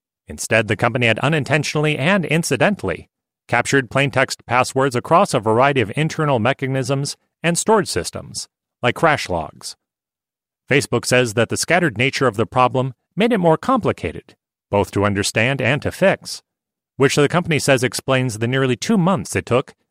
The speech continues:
to complete the investigation and disclose the findings. A company operating at Facebook's enormous scale needs to keep network traffic logs to better understand and trace bugs, outages,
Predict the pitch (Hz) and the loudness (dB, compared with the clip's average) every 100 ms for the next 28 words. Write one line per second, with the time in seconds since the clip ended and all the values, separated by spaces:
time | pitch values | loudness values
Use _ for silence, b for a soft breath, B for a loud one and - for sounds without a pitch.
0 | - 120 104 98 139 175 180 175 - 170 | -6 -4 -2 0 0 2 2 2 0 0
1 | 113 98 110 113 113 120 135 - 107 85 | 0 0 -2 -2 -2 0 -2 0 0 -2
2 | - - 123 95 76 - - - _ _ | -4 -2 0 0 -6 -14 -16 -18 _ _
3 | _ _ _ _ _ _ _ - - 233 | _ _ _ _ _ _ _ -6 -2 -2
4 | 196 135 117 120 120 131 104 82 - 156 | -2 0 0 2 2 2 -2 -4 -2 -2
5 | - 131 123 117 117 208 151 98 - 135 | -2 -4 -2 -2 0 0 0 -4 -4 -2
6 | 95 69 - _ _ _ 104 110 - 110 | -4 -6 -16 _ _ _ -2 -2 -2 -6
7 | 113 - 110 131 117 - 120 117 127 120 | -4 -2 -2 0 -2 0 0 0 -2 2
8 | 117 143 - - 170 180 165 117 - - | 2 2 -4 0 0 2 -2 -2 -2 -2
9 | 123 165 120 87 120 113 95 113 147 165 | -2 0 -4 0 0 0 2 2 2 -6
10 | - _ - 110 131 120 160 175 | -14 _ 0 0 0 -2 -4 -4